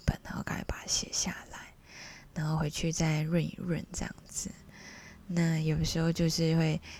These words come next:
兴致比较高，就是会用钢笔写下来，然后 po 在 Instagram 上面啊。就是，这是一个自己创作的一个感觉跟感触。我觉得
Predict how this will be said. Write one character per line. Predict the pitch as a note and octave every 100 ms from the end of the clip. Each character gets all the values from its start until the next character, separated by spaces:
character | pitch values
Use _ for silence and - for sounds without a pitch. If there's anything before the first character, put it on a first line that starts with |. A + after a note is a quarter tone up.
| -
兴 | - A#3+
致 | G#3+ G#3+
比 | D3+
较 | D3+ D3+
高， | D3+ D3
就 | D3
是 | D3+ D3+
会 | D3+
用 | D3+ D3
钢 | D3+ D3+
笔 | D#3
写 | D#3+ - -
下 | - -
来， | - - -
然 | E3+
后 | D#3+
po | D#3 -
在 | D#3 E3
Instagram | - D#3+ - - - -
上 | - - -
面 | G3 -
啊。 | - - - - - - - - -
就 | - F3+
是， | E3 D#3+ D#3+ - - -
这 | -
是 | B3+ A#3+
一 |
个 | E3+ D#3+
自 | D#3+ F#3
己 | F3+ -
创 | - E3+ F3+
作 | - F3+
的 | -
一 | -
个 | - -
感 | - - -
觉 | - -
跟 | - -
感 | - - -
触。 | F3 - - - - - - - - -
我 | -
觉 | - F3
得 | F#3 F#3+